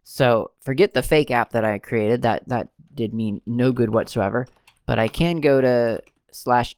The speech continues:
S R C, and I see that there is a K fake app now. And in K fake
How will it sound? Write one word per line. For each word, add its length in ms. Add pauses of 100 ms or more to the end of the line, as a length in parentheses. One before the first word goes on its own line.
(120)
S 160
R 160
C, 480
and 360 (140)
I 100
see 240
that 160
there 120
is 220
a 80
K 260
fake 320
app 280
now. 320 (140)
And 200
in 260
K 280
fake 400